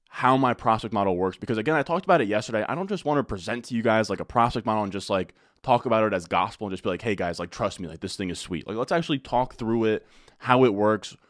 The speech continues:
what stats I found to be important, all of that good stuff. So I have the name of my models as the R S grades,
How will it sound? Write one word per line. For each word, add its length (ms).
what 240
stats 380
I 140
found 260
to 60
be 120
important, 600
all 220
of 80
that 200
good 160
stuff. 240
So 180
I 240
have 200
the 80
name 260
of 120
my 80
models 340
as 100
the 100
R 200
S 160
grades, 520